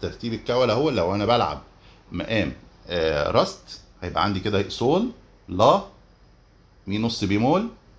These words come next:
اهو زي ما احنا شايفين كده. و-، وهنا هيبقى عندي التحويلة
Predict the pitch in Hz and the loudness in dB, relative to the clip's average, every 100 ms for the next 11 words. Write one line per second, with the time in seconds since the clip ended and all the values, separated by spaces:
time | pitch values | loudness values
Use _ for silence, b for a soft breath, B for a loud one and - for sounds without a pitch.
0 | - - - - - - - - - - | -20 -20 -20 -20 -20 -20 -20 -20 -20 -20
1 | - - - - - - - - - - | -20 -20 -20 -20 -20 -20 -20 -20 -20 -20
2 | - - - - 95 98 92 87 101 - | -20 -20 -20 -8 -6 -4 -2 0 0 -2
3 | 95 80 95 98 123 196 - - - - | -4 -4 -4 -2 -2 -2 -6 -20 -20 -20
4 | - - - - - - - - - - | -20 -20 -20 -20 -20 -20 -20 -20 -20 -20
5 | - - - - - - - 92 92 - | -20 -20 -20 -20 -20 -20 -14 -4 -4 0
6 | 101 120 170 247 - - - - 98 95 | 2 2 0 -2 -8 -20 -8 -2 0 2
7 | 98 135 139 160 - 92 92 - 131 190 | 2 2 -2 -6 -8 -6 -6 -4 -2 -4